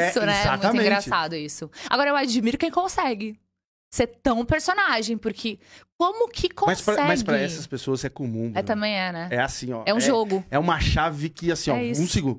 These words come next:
Speaker 1: pum,
Speaker 2: É,
Speaker 1: ligou,
Speaker 2: é.
Speaker 1: câmera, luz, pum.
Speaker 2: Exatamente, é isso mesmo, é exatamente isso. E tem bastante.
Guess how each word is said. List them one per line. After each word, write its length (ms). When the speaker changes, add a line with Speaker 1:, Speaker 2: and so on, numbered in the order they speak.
Speaker 1:
pum, 200
Speaker 2:
É, 20
Speaker 1:
ligou, 300
Speaker 2:
é. 40
Speaker 1:
câmera, 300
luz, 100
pum. 60
Speaker 2:
Exatamente, 760
é 80
isso 160
mesmo, 320
é 60
exatamente 480
isso. 100
E 80
tem 140
bastante. 500